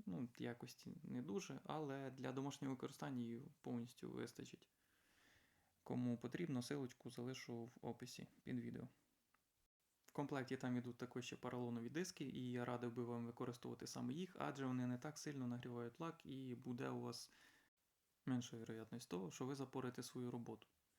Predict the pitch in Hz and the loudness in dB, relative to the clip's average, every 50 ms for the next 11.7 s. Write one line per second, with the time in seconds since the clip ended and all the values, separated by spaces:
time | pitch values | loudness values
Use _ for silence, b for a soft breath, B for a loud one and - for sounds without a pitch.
0 | _ _ _ _ _ _ _ _ - - - - - 123 - 131 123 123 123 - | _ _ _ _ _ _ _ _ -18 -16 -14 -10 -8 -4 0 0 0 0 0 -2
1 | 127 123 - 127 123 - 123 127 123 127 123 123 123 - 131 143 170 180 190 - | -4 -4 -4 -4 -4 -4 -2 -2 0 0 -2 -2 -2 -2 0 0 0 -2 -2 -6
2 | - - 127 127 123 120 - - 120 117 120 117 117 - 123 123 131 131 131 135 | -6 -2 -2 -2 -2 -2 -2 -2 0 2 2 0 0 -2 -2 -2 0 0 0 0
3 | 143 165 180 175 147 135 139 - _ _ _ - 131 127 120 120 117 - 147 143 | 2 2 2 2 2 0 -2 -4 _ _ _ 0 2 2 2 2 0 0 0 -2
4 | - - 175 165 143 - 139 131 135 135 127 127 - - _ _ _ - 131 127 | 0 0 0 0 0 0 -2 -2 0 -2 -2 -4 -6 -14 _ _ _ -2 -2 -2
5 | 127 - 120 120 117 117 113 120 127 - - - 135 127 - - 135 131 127 - | 0 0 -2 -2 0 -2 -2 -4 -6 -8 -8 -8 -8 -8 -8 -8 -10 -8 -6 -2
6 | 127 123 123 123 123 120 120 - - 160 165 175 - - 131 - 131 151 165 - | 0 2 2 4 2 2 0 -2 -2 -2 -2 -4 -4 -6 -6 -2 -2 0 0 0
7 | 139 127 123 - 131 123 - - 127 123 127 131 - - 131 131 131 131 123 120 | -2 -2 -2 -2 -4 -6 -4 -2 -2 -2 -2 -4 -2 -2 0 0 0 0 0 0
8 | 117 113 120 - _ _ _ _ _ _ _ _ _ _ _ _ _ _ b b | 0 -2 -4 -6 _ _ _ _ _ _ _ _ _ _ _ _ _ _ b b
9 | b b b b b b b b b _ _ - 131 127 156 165 160 - - 131 | b b b b b b b b b _ _ -4 -2 0 2 2 2 2 2 2
10 | 123 123 120 120 123 - 127 123 - 123 120 - - - - - - _ _ _ | 4 4 4 2 0 -2 -2 0 0 0 0 0 -4 -10 -12 -14 -14 _ _ _
11 | _ _ _ _ _ _ _ - - 123 120 117 113 117 | _ _ _ _ _ _ _ -4 0 0 0 0 0 -4